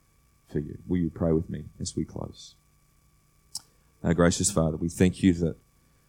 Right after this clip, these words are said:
the one who stood in no need of reproof took our punishment for us on the cross. He was broken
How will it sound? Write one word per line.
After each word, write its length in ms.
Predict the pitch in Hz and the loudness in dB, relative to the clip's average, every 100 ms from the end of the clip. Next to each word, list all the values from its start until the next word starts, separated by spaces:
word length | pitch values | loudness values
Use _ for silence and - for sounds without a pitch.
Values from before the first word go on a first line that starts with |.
| _ _ _ - | _ _ _ 2
the 100 | 90 | 6
one 280 | 80 92 98 | 10 10 10
who 140 | 101 | 8
stood 340 | 87 - 95 90 | 6 6 8 8
in 140 | 85 | 6
no 200 | 85 90 | 6 6
need 320 | 90 90 87 - | 6 4 4 4
of 280 | 90 80 | 2 2
reproof 560 | 85 - - 78 78 - | 0 -2 0 0 0 -6
took 260 | - 85 - | 0 0 0
our 180 | 85 80 | -4 -4
punishment 760 | - 76 85 82 - 80 73 - _ _ _ _ _ | -4 -2 0 0 -4 -6 -6 -8 _ _ _ _ _
for 340 | - 85 80 | -6 2 2
us 220 | 76 80 - | 2 -2 -2
on 200 | 82 82 | -2 -2
the 60 | |
cross. 400 | 85 - - - | -4 -6 -6 -6
He 260 | - 98 104 | 0 4 6
was 200 | 98 87 | 6 4
broken 640 | 73 80 80 - 73 - | 2 0 0 -4 -10 -10